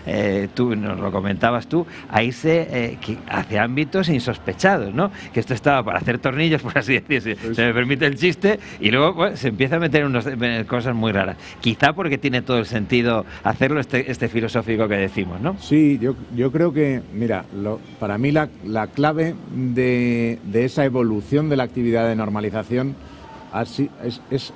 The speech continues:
Speaker 2: está en, está en su esencia, ¿no? Y lo comentabas un poco ahora, Jesús, lo comentabas, decías, "Oye, pues están sentada la industria, están sentadas los centros tecnológicos, está sentada lo, pues, todo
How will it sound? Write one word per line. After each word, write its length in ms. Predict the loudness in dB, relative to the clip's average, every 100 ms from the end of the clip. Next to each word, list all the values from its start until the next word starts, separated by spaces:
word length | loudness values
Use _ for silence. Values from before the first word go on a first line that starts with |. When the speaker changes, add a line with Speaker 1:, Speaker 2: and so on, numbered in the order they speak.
| -8
Speaker 2:
está 380 | -8 -6 -2 0
en, 160 | -2 -6
está 160 | -2
en 80 | -2
su 100 | 0
esencia, 680 | 0 2 2 0 -2 -2 -2
¿no? 200 | 0 0
Y 60 |
lo 120 | 2 0
comentabas 480 | 0 0 2 0 0
un 140 | 0
poco 540 | 0 2 0 0 -2 -6 -16 -20 -20 -6
ahora, 320 | 0 0 0
Jesús, 320 | -4 -4 -2
lo 140 | -2 -2
comentabas, 500 | -2 -2 0 0 0
decías, 500 | -2 0 0 0 -4
"Oye, 160 | 0 0
pues 220 | 0 -6
están 360 | -8 -2 -2 0
sentada 560 | -2 0 2 2 0 -4 -18 -20 -18 -4
la 380 | 0 2 2 2
industria, 600 | 2 2 2 0 0 -2
están 260 | -4 -2 -2
sentadas 640 | -2 0 2 4 4 4
los 220 | 2 0
centros 260 | 0 -2 -2
tecnológicos, 800 | -2 0 0 0 -4 -4 -4 -4
está 420 | -6 -2 0 0
sentada 580 | 0 -2 0 2 2 2
lo, 440 | 0 0 2 0
pues, 260 | -6 -12 -12 -18 -20 -6
todo 260 | 0 0